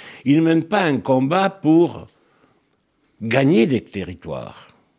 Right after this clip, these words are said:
Il mène un combat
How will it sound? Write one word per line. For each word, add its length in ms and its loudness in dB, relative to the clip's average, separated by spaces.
Il 160 0
mène 280 0
un 120 -6
combat 760 -4